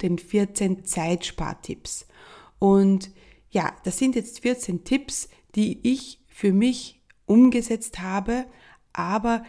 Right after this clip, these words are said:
ich habe auch nicht mit diesen vierzehn Tipps begonnen. Das heißt, wenn du dir jetzt nach dieser Folge zwei, drei Tipps hernimmst und die sofort umsetzt,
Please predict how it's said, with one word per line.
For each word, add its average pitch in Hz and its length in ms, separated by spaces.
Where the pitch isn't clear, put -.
ich 196 200
habe 196 180
auch 185 300
nicht 190 240
mit 190 140
diesen 185 280
vierzehn 185 480
Tipps - 240
begonnen. 160 560
Das - 180
heißt, 214 380
wenn 240 200
du 247 80
dir 214 220
jetzt 185 260
nach 208 260
dieser 202 280
Folge 190 480
zwei, 233 520
drei 214 300
Tipps 220 440
hernimmst 226 680
und 240 240
die 262 100
sofort 220 880
umsetzt, 202 720